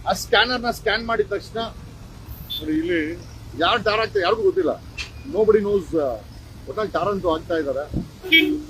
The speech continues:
ಆ, ಎಷ್ಟು ಕೋಟಿ ರೂಪಾಯಿ, ಆ, ಯಾ-, ಯಾರಿಗೂ ಗೊತ್ತಿಲ್ಲ. ನೋಡಿ ಅಲ್ಲಿ ಹಿಂದ್ಗಡೆ asphalt is going on. But the biggest question ಏನು ಅಂತಂದ್ರೆ, ಸಾರ್ವಜನಿಕವಾಗಿ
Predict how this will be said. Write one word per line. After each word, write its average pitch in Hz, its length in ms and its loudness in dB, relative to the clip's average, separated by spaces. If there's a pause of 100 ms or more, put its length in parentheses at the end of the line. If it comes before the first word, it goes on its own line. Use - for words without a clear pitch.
ಆ, 294 100 -4
ಎಷ್ಟು - 280 -4
ಕೋಟಿ 202 300 6
ರೂಪಾಯಿ, 170 360 2 (1300)
ಆ, 196 60 0
ಯಾ-, 180 200 4
ಯಾರಿಗೂ 190 220 6
ಗೊತ್ತಿಲ್ಲ. 170 320 6
ನೋಡಿ 135 440 -8
ಅಲ್ಲಿ 147 160 -2
ಹಿಂದ್ಗಡೆ 135 720 -2
asphalt 175 280 2
is 147 120 0
going 175 160 0
on. 131 160 -2 (1800)
But 156 100 -6
the 165 120 4
biggest 202 280 8
question 196 300 4
ಏನು 190 160 0
ಅಂತಂದ್ರೆ, 170 640 0 (300)
ಸಾರ್ವಜನಿಕವಾಗಿ 185 1080 4